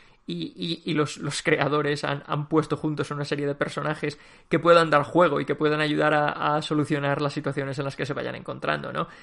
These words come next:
Si, si este avión estuviese, si hubiese diez personajes, si fuesen los diez profesores de instituto, como yo, o de universidad, que están aquí,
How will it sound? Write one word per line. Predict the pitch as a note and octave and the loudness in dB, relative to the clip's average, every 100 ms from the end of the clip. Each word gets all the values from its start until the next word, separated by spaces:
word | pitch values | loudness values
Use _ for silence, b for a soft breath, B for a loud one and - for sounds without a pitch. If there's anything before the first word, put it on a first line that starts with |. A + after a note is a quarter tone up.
| B | B
Si, | - D3+ D3 | -6 -4 -4
si | C#3+ | -4
este | C#3 D3 | 0 2
avión | D3+ D#3 D3 | 4 4 2
estuviese, | C#3 - D3 D3+ D3+ D3+ | -4 -4 0 0 -2 -8
si | D3 D3+ | -6 -4
hubiese | D3+ D3+ | -2 0
diez | E3 D#3 | 0 0
personajes, | D#3 D#3+ E3 D3 | 0 0 0 0
si | D3 | -2
fuesen | D3+ D#3 | -2 0
los | D#3 - | -2 0
diez | E3 | 0
profesores | - D3 C#3+ D3+ D#3+ | 0 -2 0 2 2
de | D#3+ | 0
instituto, | D3 D#3 D3 E3+ D3 D#3 - | 0 -2 0 0 4 2 2
como | D#3+ D3 | 0 0
yo, | D#3 D#3+ D#3+ | 0 0 -2
o | D#3+ | -8
de | |
universidad, | C3+ C3+ D3+ - D#3 D#3+ D#3 B B B B | -8 -6 -4 -4 2 2 2 B B B B
que | - | -4
están | D3 D#3 D3+ | -2 0 0
aquí, | D3 D#3 E3 D3+ | 0 2 0 0